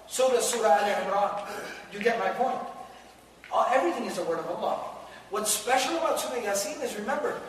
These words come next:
it talks about Iman. It talks about oneness of Allah. It reaffirms the prophethood of Muhammad sallallahu alaihi wasallam.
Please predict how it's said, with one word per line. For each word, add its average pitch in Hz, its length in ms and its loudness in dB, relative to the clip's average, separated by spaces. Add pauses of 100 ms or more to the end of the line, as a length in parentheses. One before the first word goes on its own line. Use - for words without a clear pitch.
(260)
it 202 120 -8
talks 226 320 0
about 226 180 0 (240)
Iman. 185 400 -2 (680)
It - 60 -16
talks 214 240 0
about - 220 2
oneness - 280 -4
of - 100 -8
Allah. - 440 -4 (400)
It 196 220 -2
reaffirms 240 540 0
the - 120 -4
prophethood 202 400 0
of 185 120 -4
Muhammad 196 340 -6
sallallahu 165 340 0
alaihi - 160 -6
wasallam. 214 220 -4